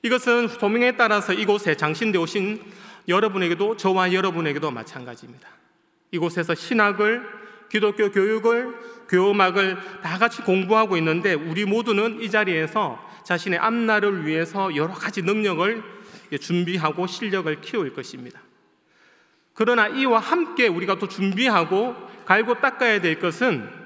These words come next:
우리, 저와 여러분이 다시 세상으로 나아갔을 때 세상에서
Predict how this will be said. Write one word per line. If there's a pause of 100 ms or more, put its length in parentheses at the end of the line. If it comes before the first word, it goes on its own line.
(680)
우리,
저와
여러분이
다시
세상으로
나아갔을
때
세상에서